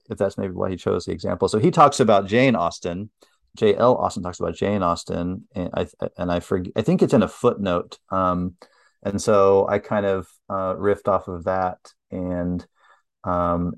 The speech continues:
and used this example of, yeah, I mean, even something as simple as, "Can you read Emma?"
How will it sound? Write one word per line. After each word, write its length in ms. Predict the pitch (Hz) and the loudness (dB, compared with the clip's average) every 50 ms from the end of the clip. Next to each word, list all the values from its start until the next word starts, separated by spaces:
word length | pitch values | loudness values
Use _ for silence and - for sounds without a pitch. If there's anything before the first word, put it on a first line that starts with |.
| _ | _
and 160 | - 92 92 92 | -6 -4 -4 -2
used 240 | 92 92 92 - - | -2 -2 -4 -4 -6
this 120 | 101 90 - | -6 -6 -6
example 540 | 87 85 - 90 120 - - 92 90 90 90 | -6 -4 -2 -2 -2 0 0 0 2 2 2
of, 100 | 87 101 | 4 4
yeah, 180 | 120 110 82 | 4 4 4
I 100 | 85 92 | 2 0
mean, 260 | 95 95 95 95 87 - _ _ _ _ _ _ _ _ _ _ _ - | -2 -2 -2 -4 -6 -8 _ _ _ _ _ _ _ _ _ _ _ 2
even 180 | 123 127 131 | 4 4 4
something 240 | 127 143 113 120 107 | 4 4 4 4 4
as 140 | 98 - - | 2 2 2
simple 340 | 110 107 107 110 101 95 92 | 0 0 2 4 4 4 4
as, 460 | 90 87 87 87 87 - - - - _ _ | 4 4 2 2 0 -4 -10 -16 -18 _ _
"Can 380 | - - 110 107 107 107 101 101 | -12 -8 -4 -2 -2 -2 -2 -2
you 180 | 101 95 92 | -2 -4 -4
read 580 | 87 90 95 101 98 95 92 90 90 85 82 - - _ _ _ _ - | -4 -4 -4 -4 -4 -4 -4 -4 -4 -6 -8 -10 -14 _ _ _ _ -8
Emma?" 380 | 104 90 78 76 78 85 80 | -6 -6 -4 -6 -8 -10 -12